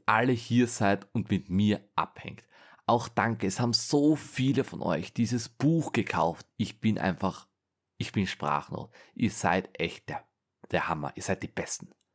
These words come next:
Aber nun zum Thema. Wasserstoff. Der heimliche Superheld im Periodensystem. Aber hey, ihr werdet überrascht sein, denn in seiner natürlichen Form ist Wasserstoff ziemlich, ziemlich schüchtern.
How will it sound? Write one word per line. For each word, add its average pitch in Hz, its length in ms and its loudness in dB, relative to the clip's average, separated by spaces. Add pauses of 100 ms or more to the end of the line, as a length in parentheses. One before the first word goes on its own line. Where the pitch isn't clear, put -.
(600)
Aber 127 220 4
nun 120 220 2
zum 92 180 -6
Thema. 73 400 -4 (440)
Wasserstoff. - 640 -4 (480)
Der 90 140 2 (460)
heimliche 120 720 2
Superheld 87 680 -2
im 85 260 -4 (180)
Periodensystem. - 840 -6 (300)
Aber 113 180 4
hey, 139 320 2 (220)
ihr 110 160 4
werdet 139 320 4
überrascht 117 440 0
sein, - 280 -8 (400)
denn 113 120 2
in 110 100 2
seiner 117 220 2
natürlichen 120 640 2
Form 73 360 0 (260)
ist - 240 -4
Wasserstoff - 540 0 (140)
ziemlich, 165 640 2
ziemlich 107 460 0
schüchtern. - 440 -2